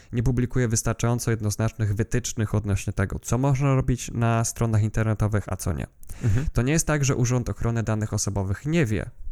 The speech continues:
Speaker 1: Oni wiedzą, ponieważ jak składamy skargę na różne podmioty, to z reguły nam Urząd Ochrony Danych Osobowych przyznaje rację, że tego typu praktyka jest niedozwolona i karze ten podmiot upomnieniem, że, e, że takiej praktyki należy zaprzestać.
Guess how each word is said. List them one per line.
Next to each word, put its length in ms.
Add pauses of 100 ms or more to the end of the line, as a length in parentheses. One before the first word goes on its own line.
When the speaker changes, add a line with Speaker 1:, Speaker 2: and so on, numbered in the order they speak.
(300)
Speaker 1:
Oni 200
wiedzą, 420
ponieważ 400
jak 140
składamy 580
skargę 440
na 120
różne 220
podmioty, 560 (100)
to 300
z 100
reguły 300
nam 200
Urząd 260
Ochrony 280
Danych 300
Osobowych 380
przyznaje 420
rację, 380 (320)
że 120
tego 220
typu 200
praktyka 440
jest 140
niedozwolona 760
i 280
karze 380
ten 160
podmiot 340
upomnieniem, 580 (300)
że, 200 (180)
e, 200 (140)
że 100
takiej 240
praktyki 440
należy 380
zaprzestać. 600